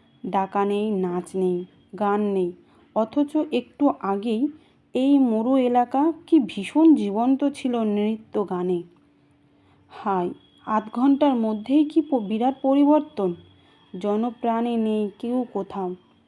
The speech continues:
থরের বুকে হাড়ে হাড়ে টের পেলাম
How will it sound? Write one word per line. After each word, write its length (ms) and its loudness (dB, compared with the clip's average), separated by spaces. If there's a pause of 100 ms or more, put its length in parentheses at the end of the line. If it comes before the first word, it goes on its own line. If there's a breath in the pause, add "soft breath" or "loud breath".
(1200 soft breath)
থরের 440 0
বুকে 440 -6
হাড়ে 380 -2
হাড়ে 280 -2
টের 320 -4
পেলাম 440 -2